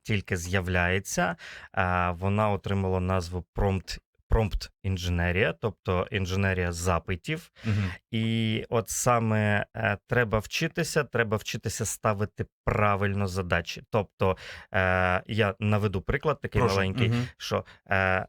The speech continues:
Speaker 1: наприклад, «Дай мені відповідь як, наприклад, програміст». Тобто задати йому вектор, з якого він буде надавати відповідь. От, це треба вивчати, це треба вивчати, як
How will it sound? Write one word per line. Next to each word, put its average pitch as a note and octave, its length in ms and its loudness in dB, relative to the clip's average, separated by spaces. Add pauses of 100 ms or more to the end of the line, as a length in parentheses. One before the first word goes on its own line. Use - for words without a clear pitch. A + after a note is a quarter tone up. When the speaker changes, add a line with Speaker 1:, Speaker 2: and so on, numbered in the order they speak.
(100)
Speaker 1:
наприклад, A2 460 -2
«Дай B2 440 2
мені G#2+ 560 0 (100)
відповідь F#2+ 1080 -6 (180)
як, G#2 680 -2 (520)
наприклад, G2+ 760 -2
програміст». G#2+ 800 0 (960)
Тобто A2 580 0
задати A2+ 640 0
йому G2+ 320 0
вектор, B2+ 460 0
з F#2 180 -6
якого G2 720 0
він G#2 260 -4
буде G2 280 -4
надавати F#2 520 -4
відповідь. - 640 -8 (460)
От, F2+ 160 -6 (100)
це A#2+ 160 -2
треба F2+ 320 -2
вивчати, A#2 680 -2
це - 140 -4
треба G2 280 -2
вивчати, F#2+ 440 -4
як F#2+ 140 -2